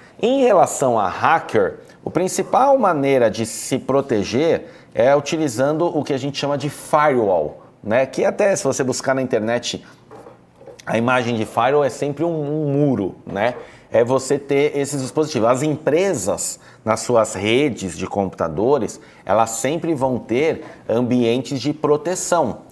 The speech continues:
Afinal de contas, dados valem muito dinheiro. A gente tem a L G P D que entrou em vigor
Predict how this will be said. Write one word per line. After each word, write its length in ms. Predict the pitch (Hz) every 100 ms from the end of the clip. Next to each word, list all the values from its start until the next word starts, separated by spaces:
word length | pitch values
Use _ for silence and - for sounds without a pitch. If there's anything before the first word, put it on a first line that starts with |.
| -
Afinal 320 | - - 104
de 80 | 101
contas, 320 | 120 123 135
dados 440 | 95 98 110 127
valem 240 | 113 117 120
muito 280 | 113 117 -
dinheiro. 440 | - 170 175 117 - - - -
A 120 | 73
gente 280 | 101 120 123
tem 300 | 156 139 139
a 80 | 123
L 160 | 120 117
G 160 | 113
P 180 | 110 110
D 220 | 95 117
que 140 | 117 110
entrou 300 | 104 107 110
em 100 | 107
vigor 580 | 92 85 120 170 131